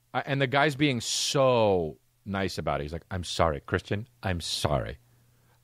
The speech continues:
Don't just be sorry. Think about what you're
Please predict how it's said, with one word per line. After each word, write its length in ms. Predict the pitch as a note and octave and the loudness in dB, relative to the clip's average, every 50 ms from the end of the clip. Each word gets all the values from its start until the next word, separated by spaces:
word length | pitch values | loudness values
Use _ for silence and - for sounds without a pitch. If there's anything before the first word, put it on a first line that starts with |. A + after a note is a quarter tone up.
| _ _ _ _ _ _ _ _ _ _ _ _ | _ _ _ _ _ _ _ _ _ _ _ _
Don't 260 | F#4+ G4 G#4 G4 F#4+ | 2 2 2 2 2
just 220 | - F4+ E4 - - | 2 2 2 2 2
be 140 | D4+ C#4 | 2 2
sorry. 560 | C4+ - - E4+ F4+ F4 F4 E4 C#4+ D4 E4+ G#4 G#4 - _ | 2 2 2 2 4 4 4 2 2 2 2 2 0 -2 _
Think 640 | - - - - - C5 B4+ B4+ A#4 E4+ D4+ - - - - | -20 -20 -20 -2 0 2 2 2 2 0 -2 -6 -8 -6 -2
about 340 | C4 C#4+ - E4+ E4 D#4+ D#4 - | 0 0 2 2 2 2 2 2
what 220 | C#4+ D4 D4+ D4 - | 2 2 2 2 0
you're 280 | E4+ F4 F4+ F#4+ D4+ | 2 4 4 2 2